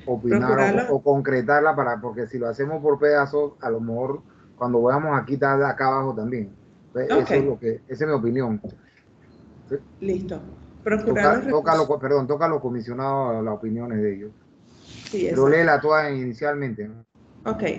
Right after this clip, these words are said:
Speaker 2: procurar los recursos necesarios, financieros, materiales, tecnológicos y humanos para mejorar la calidad de los procesos efectivos en la capacitación docente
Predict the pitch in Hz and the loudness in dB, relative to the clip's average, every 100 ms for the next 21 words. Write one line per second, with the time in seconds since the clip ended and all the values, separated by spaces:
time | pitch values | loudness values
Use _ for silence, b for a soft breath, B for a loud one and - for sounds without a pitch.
0 | - 208 208 196 190 233 262 208 190 220 | -6 -6 -2 0 0 -2 -4 -6 -8 -6
1 | 226 226 196 202 180 208 226 185 170 - | -6 -6 -8 -6 -4 -4 -4 -4 -6 -4
2 | 190 208 226 214 165 170 165 185 180 202 | -4 -2 -2 -2 -2 -4 -2 -2 0 -2
3 | 202 196 180 170 175 208 226 220 208 180 | -2 -4 -4 -2 -2 -2 -2 0 0 0
4 | 160 175 - 196 175 180 175 165 170 175 | -2 -2 -2 -2 -2 -2 0 0 0 0
5 | 202 175 165 202 170 147 190 - 220 196 | 0 0 0 -2 -6 -8 -8 -8 -8 -6
6 | 170 165 170 170 202 180 170 - 165 - | -8 -6 -4 -2 -2 -4 -4 -6 -8 -10
7 | - - - 156 - B B B B - | -12 -12 -10 -10 -10 B B B B -4
8 | 196 196 220 214 220 | -2 0 0 0 0